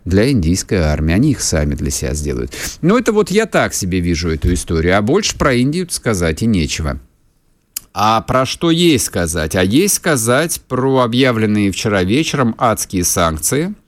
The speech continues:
А объясню, почему вечером это происходит. Почему все новости происходят вечером, когда добропорядочные люди уже посмотрели программу "Время", или я не знаю, что вы смотрите, сериал, допустим, вечером вы какой-то смотрите,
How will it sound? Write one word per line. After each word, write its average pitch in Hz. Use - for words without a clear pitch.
А 95
объясню, 123
почему 175
вечером 110
это 87
происходит. 98
Почему 135
все 143
новости 143
происходят 101
вечером, 127
когда 101
добропорядочные 107
люди 123
уже 92
посмотрели 87
программу 87
"Время", 104
или 82
я 95
не 98
знаю, 92
что -
вы 78
смотрите, 78
сериал, 95
допустим, 76
вечером 78
вы 80
какой-то 76
смотрите, 117